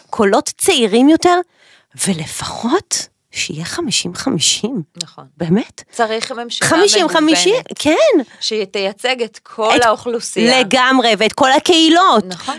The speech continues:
Speaker 1: ואת, ו-, ו-, ו-, ו-, וכוח נשי זה משהו שהוא מאוד, מאוד, מאוד, מאוד חשוב.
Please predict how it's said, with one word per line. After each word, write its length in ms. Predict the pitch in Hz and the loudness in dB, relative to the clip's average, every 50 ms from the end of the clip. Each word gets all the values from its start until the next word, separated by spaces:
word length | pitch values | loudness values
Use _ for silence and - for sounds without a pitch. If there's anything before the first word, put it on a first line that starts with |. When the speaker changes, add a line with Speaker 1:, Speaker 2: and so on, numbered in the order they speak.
| 311 | -8
Speaker 1:
ואת, 400 | 185 175 254 240 202 214 262 - - - 185 254 | -4 0 0 2 2 2 0 -2 -4 -4 -4 -2
ו-, 80 | 202 240 - 208 | 0 -2 -2 0
ו-, 100 | 196 247 214 190 | 0 0 0 0
ו-, 300 | - - - 180 196 202 | -2 -4 -4 -6 -4 -4
ו-, 360 | 170 - _ - 170 - 190 - - _ _ _ | -4 -6 _ -12 -10 -8 -8 -8 -8 _ _ _
וכוח 360 | - - 285 302 403 - - - - - - | -2 0 0 2 0 -2 -6 -12 -10 -6 -4
נשי 540 | 202 185 180 - - - - 302 370 370 247 | -2 -2 -2 -2 -2 -2 0 0 0 0 0
זה 100 | 202 190 | -2 -2
משהו 320 | 190 202 254 262 - 359 | -2 -2 -2 -2 -2 -4
שהוא 300 | - - 202 202 196 185 175 | -2 -2 -2 0 -2 -2 -2
מאוד, 480 | 170 175 - - _ - 254 277 294 | -4 -6 -8 -6 _ 0 2 2 2
מאוד, 340 | 269 214 180 175 190 226 226 | 2 0 0 2 2 2 2
מאוד, 320 | 196 175 - - - 214 202 | 0 -2 -2 0 0 0 0
מאוד 320 | 190 170 160 175 175 - | 0 -2 -2 -2 -4 -4
חשוב. 460 | - - 185 - - 330 359 254 170 | -6 -10 -6 -2 2 2 2 2 0